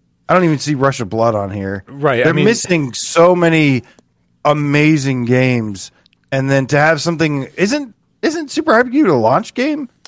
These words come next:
Speaker 2: Yeah.
Speaker 1: And it was, like, a small little launch game? Like, what the hell, man?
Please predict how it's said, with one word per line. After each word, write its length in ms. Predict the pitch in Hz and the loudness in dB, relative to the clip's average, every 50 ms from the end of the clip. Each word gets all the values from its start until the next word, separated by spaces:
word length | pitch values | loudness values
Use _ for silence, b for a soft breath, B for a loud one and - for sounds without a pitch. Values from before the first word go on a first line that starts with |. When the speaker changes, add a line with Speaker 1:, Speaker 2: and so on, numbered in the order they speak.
| - | -8
Speaker 2:
Yeah. 100 | - - | -4 -2
Speaker 1:
And 80 | 165 170 | 0 2
it 40 | 170 | 2
was, 120 | 170 170 | 2 0
like, 140 | 185 180 - | 0 0 0
a 280 | 180 151 135 123 120 - | 0 0 0 0 -4 -8
small 420 | - - 147 160 165 180 180 175 | -8 -2 0 2 4 4 4 4
little 220 | 175 180 170 165 | 4 2 2 2
launch 340 | 151 131 127 143 160 170 - - | 2 2 0 0 -2 -4 -6 -8
game? 300 | 180 180 190 190 180 165 | -8 -8 -6 -8 -4 -2
Like, 240 | 151 143 135 - | 0 0 0 -2
what 360 | - 110 131 - - - - - | -6 -8 -6 -4 -4 -6 -4 -4
the 100 | 120 123 | -2 0
hell, 200 | 120 110 98 92 | 0 0 -2 -4
man? 300 | 92 95 95 95 98 | -6 -8 -8 -10 -12